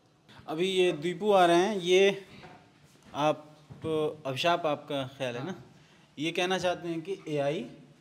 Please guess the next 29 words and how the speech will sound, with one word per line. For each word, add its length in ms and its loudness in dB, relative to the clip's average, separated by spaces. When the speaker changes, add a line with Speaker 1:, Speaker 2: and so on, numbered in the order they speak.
Speaker 1:
अभिशाप 500 -6
है, 200 -8
ये 80 -4
अभिशाप 480 -6
के 60 -12
पक्ष 340 -14
में 100 -16
है। 100 -20
चलिए। 520 -20
Speaker 2:
Artificial 1040 -8
intelligence 600 -4
के 140 -10
बारे 280 -2
में, 200 -8
उसके 460 -4
हानि 580 -4
और 180 -4
लाभ 340 -2
के 60 -8
बारे 240 0
में 140 -6
बात 260 -6
करना 240 -8
चाहते 340 -10
हैं 80 -12
अभी। 140 -14
जैसा 300 -4
कि 380 -10
मैं 320 -4